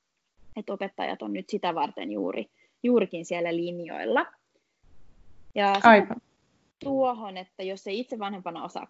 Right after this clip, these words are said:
Speaker 1: kieltä, niin vastaus on, että ei ole ongelma.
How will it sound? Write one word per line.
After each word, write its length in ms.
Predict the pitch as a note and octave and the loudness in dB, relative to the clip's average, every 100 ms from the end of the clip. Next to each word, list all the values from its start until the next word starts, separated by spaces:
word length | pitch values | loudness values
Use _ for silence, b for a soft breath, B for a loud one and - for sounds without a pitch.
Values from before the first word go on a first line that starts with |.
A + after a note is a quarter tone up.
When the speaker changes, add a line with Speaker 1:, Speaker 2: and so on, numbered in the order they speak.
| _ | _
Speaker 1:
kieltä, 360 | D#4 F4 D#4+ | 2 2 2
niin 160 | A#3+ G#3 | 0 2
vastaus 480 | A#3+ C4+ F#3+ F3 - | 0 2 0 0 0
on, 260 | F3+ E3+ | -4 -4
että 200 | - - - | -8 -10 -2
ei 220 | C4 D#4+ | 2 4
ole 180 | B3 D#3+ - | 2 2 0
ongelma. 640 | C#4+ D#4+ D#4 D#4+ D#4 D#4 | -2 0 -4 -8 -8 -10